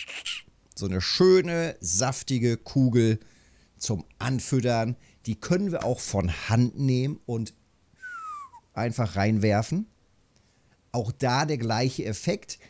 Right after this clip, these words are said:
Der Effekt ist bei allen Befütterungsmethoden gleich. Ob man eine Futterrakete nimmt, den Korb nimmt oder die Bällchen von Hand reinschmeißt. Es ist immer an dem Punkt, wo das Teil landet, Radius zwei Meter fünfzig, also fünf Meter Durchmesser, ein,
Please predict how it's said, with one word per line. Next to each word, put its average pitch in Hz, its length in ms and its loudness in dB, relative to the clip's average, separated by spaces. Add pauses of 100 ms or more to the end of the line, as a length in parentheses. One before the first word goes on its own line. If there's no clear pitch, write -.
(120)
Der 104 100 -2
Effekt - 380 -4
ist - 240 -8
bei 139 200 -2 (100)
allen 196 500 2 (580)
Befütterungsmethoden 143 1160 2
gleich. 123 400 0
Ob - 100 -10
man 113 120 -6
eine 107 80 -4
Futterrakete 151 800 -4
nimmt, 156 340 -6
den 196 260 -4
Korb 147 460 -4
nimmt 131 400 -2 (380)
oder 131 320 2
die 113 100 0
Bällchen 127 480 0
von 107 280 -4
Hand 139 260 -2
reinschmeißt. 120 760 -4 (320)
Es 107 120 -4
ist 110 220 -4
immer 202 500 -2
an 123 280 -2
dem 160 280 2
Punkt, 151 380 0
wo 127 80 0
das 113 200 -2
Teil 95 220 0
landet, 160 680 -2 (840)
Radius 127 640 0
zwei 113 360 0
Meter 98 220 0
fünfzig, 147 420 -4
also 95 140 -4
fünf 139 400 0
Meter 117 320 0
Durchmesser, 127 880 -2
ein, 101 360 -6